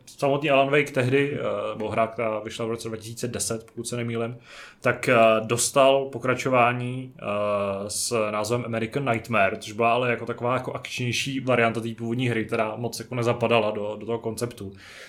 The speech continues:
A já ji nemám moc rád, zatímco původního Alana jsem si hodně užil. Říkal jsem si, že bychom mohli trošku na, na Alana Wakea zazpomínat.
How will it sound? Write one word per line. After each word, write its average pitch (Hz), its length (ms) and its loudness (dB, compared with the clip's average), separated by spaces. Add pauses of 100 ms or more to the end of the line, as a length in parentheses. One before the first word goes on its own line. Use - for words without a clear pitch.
(340)
A 110 440 6
já 110 160 4
ji 113 80 2
nemám 113 220 2
moc 127 200 -2
rád, 104 240 4
zatímco 143 340 -2
původního 131 640 -2
Alana 120 360 -2
jsem 120 180 -12
si 117 380 -6
hodně 107 220 -10
užil. 101 340 -10 (720)
Říkal 175 200 4
jsem 175 80 2
si, 175 100 -2
že 202 40 6
bychom 185 240 2
mohli 165 240 2
trošku 160 340 -8
na, 165 360 0
na 151 140 -2
Alana 143 260 -2
Wakea 151 240 0
zazpomínat. 120 800 0